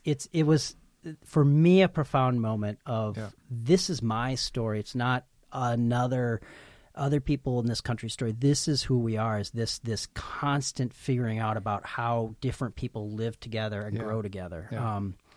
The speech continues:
Speaker 1: and for me, that was just, uh,
Speaker 2: And the land is
Speaker 1: yeah.
Speaker 2: a huge part of it. I mean, this, and this,
Speaker 1: Yeah.
Speaker 2: you know, like you said it earlier,
Speaker 1: Yeah.
Speaker 2: you know, it's, it's, it is, the, it is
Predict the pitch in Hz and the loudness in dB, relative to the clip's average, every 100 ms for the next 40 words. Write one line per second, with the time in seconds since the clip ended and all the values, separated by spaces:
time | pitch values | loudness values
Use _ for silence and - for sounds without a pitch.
0 | - - - - 139 135 156 160 165 131 | -20 -20 -20 -6 -2 2 8 10 10 8
1 | 127 123 117 - 117 - - 120 101 101 | 2 0 -2 0 -2 -2 -8 -4 -4 -6
2 | - 143 143 127 135 175 143 135 131 - | -2 2 4 4 4 4 6 4 2 2
3 | 139 131 143 190 143 117 113 123 123 131 | 0 2 4 4 4 0 0 2 4 2
4 | - 131 127 120 165 156 127 123 120 123 | 2 2 2 6 8 8 6 2 2 0
5 | 127 - 131 127 - 147 139 156 120 117 | -2 -2 0 -2 -4 -4 2 4 4 2
6 | 104 - - 117 98 - - 117 110 110 | -4 -10 -4 -4 -4 -10 -4 -2 -2 -6
7 | - 127 - - 185 110 - 131 123 135 | -8 -6 -6 -6 -6 -8 -6 -2 2 4
8 | 120 139 131 135 139 123 | 2 0 2 4 4 0